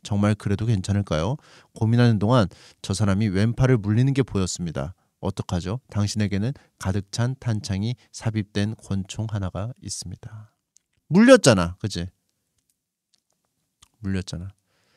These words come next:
적어도 고통 없는 죽음을 줘야 한다. 물건은 조금밖에 챙기지 못하겠지만 총알 한 발로 산채로 뜯어먹히는 신세를 면하게 해주는 것은 분명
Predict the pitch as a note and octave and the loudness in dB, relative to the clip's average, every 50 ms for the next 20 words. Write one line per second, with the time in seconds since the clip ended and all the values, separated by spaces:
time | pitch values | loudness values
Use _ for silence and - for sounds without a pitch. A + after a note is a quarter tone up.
0 | _ _ _ _ _ _ _ _ - - E3+ F3+ F3 G#3+ G#3+ G#3+ - - F3+ D#3 | _ _ _ _ _ _ _ _ 2 4 6 8 8 8 6 6 6 6 2 4
1 | - G#3 G#3 G3 F#3+ G3 G3+ F#3 C#3 - - D#3+ D#3+ F#3 F#3+ G3 F#3 C#3+ A2 - | 4 4 4 4 4 4 2 2 0 0 0 0 2 4 4 6 6 4 2 0
2 | - _ - - D3 D#3 D3+ C#3+ C#3 B2+ A#2 A2+ G2 F2 F2+ G#2+ G#2+ A2+ C3+ D3 | -6 _ -2 2 6 8 8 8 8 6 6 4 4 2 -2 -6 -2 0 0 2
3 | D#3 C#3+ D#3 D#3 E3+ D#3+ A#2 - B2+ A#2+ C#3 C#3 C3 - - C#3 - D3 C3+ B2+ | 2 2 2 4 2 2 0 0 -2 0 0 0 0 0 0 -2 0 0 0 0
4 | B2 D3+ C#3+ A#2 - B2 A#2 A2 - - B2+ D3 D#3 B2 F2 - - _ _ _ | 0 0 -2 -2 0 0 -2 -2 -2 0 2 4 4 4 2 -2 -10 _ _ _
5 | _ _ - - - D#3+ D#3+ D#3+ D3+ C#3+ D3 D#3 D#3 D3+ D3 C#3+ C#3+ C#3 C#3 D#3 | _ _ -10 -4 0 2 4 4 4 4 2 2 2 4 4 4 6 6 4 4
6 | E3+ D#3+ D3 - E3 D#3 D3+ - D#3+ D#3+ D#3+ D#3 - D#3+ D#3 D#3 C#3+ C3+ - - | 2 2 2 0 0 0 0 0 -2 -2 -2 -4 -4 -2 0 0 0 0 -2 -2
7 | C#3 C3 - - C3+ A#2+ C#3 C3+ D#3 D#3 - - - _ _ - G#2+ G#2 G#2+ A2+ | -4 -2 -2 -4 -2 -2 0 0 0 -2 -4 -8 -20 _ _ -4 -2 0 2 2
8 | A2 A2+ G#2+ F2+ G2 G2+ G2+ F2 F#2 F2+ - B2+ C3+ C3+ C3 _ - G2 F#2+ F#2+ | 2 0 0 -2 -2 -4 -4 -4 -4 -4 -4 -6 -6 -8 -10 _ -8 -4 -4 -2
9 | G2 G#2+ A2+ B2+ | -2 -2 -4 -6